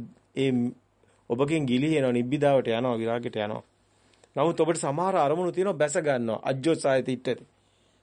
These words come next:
අන්න එතනදී ඔබ අන්න එතන, ඒ යථාභූත ඥාණයෙන් දැකිය යුතු යෝනිසෝ මනසිකාරයෙන් එතන ස-, සති සම්පජාණයෙන් ඒ හඳුනාගෙන කටයුතු කළ යුතුයි. ඒ,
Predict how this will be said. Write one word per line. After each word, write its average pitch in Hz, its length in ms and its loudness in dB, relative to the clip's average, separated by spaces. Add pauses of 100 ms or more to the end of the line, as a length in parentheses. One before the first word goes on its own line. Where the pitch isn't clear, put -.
(140)
අන්න 127 220 2
එතනදී 139 580 2
ඔබ 127 120 2 (640)
අන්න 123 160 0
එතන, 120 280 0 (840)
ඒ 113 420 2
යථාභූත 123 560 0
ඥාණයෙන් 117 480 0
දැකිය 104 300 -6
යුතු 107 180 -8
යෝනිසෝ 107 460 -4
මනසිකාරයෙන් 104 680 -2
එතන 110 240 -4
ස-, 110 340 -6
සති - 240 -8
සම්පජාණයෙන් 110 760 -4 (400)
ඒ 113 100 0
හඳුනාගෙන 131 600 0
කටයුතු 113 400 -2
කළ 107 180 -4
යුතුයි. 104 440 -6 (300)
ඒ, 160 200 4